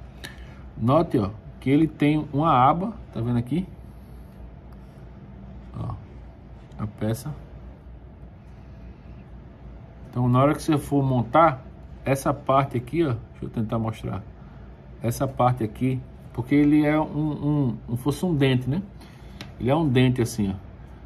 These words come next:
Essa parte do dente é sempre vi-,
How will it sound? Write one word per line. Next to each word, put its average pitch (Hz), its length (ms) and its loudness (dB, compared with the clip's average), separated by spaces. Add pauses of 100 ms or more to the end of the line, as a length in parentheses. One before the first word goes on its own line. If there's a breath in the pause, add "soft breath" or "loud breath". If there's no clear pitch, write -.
(140)
Essa 139 180 -2
parte 151 300 4
do 143 160 2
dente 139 520 2
é 127 120 0
sempre 165 600 -2 (760)
vi-, 127 200 -2